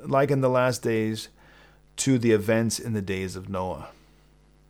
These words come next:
Brothers and sisters, a flood is coming.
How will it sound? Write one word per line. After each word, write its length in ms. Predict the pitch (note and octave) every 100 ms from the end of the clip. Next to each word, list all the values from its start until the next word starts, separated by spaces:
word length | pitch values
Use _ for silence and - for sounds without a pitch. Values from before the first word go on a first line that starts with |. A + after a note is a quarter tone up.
| _ _ _ _ _ _ _ _ _ _
Brothers 280 | - C#3 C3
and 100 | A2+
sisters, 400 | C#3+ C#3 - A2
a 60 | G#2
flood 360 | - C#3 C#3
is 200 | B2 A#2
coming. 480 | - D3 D3 F#2 F#2+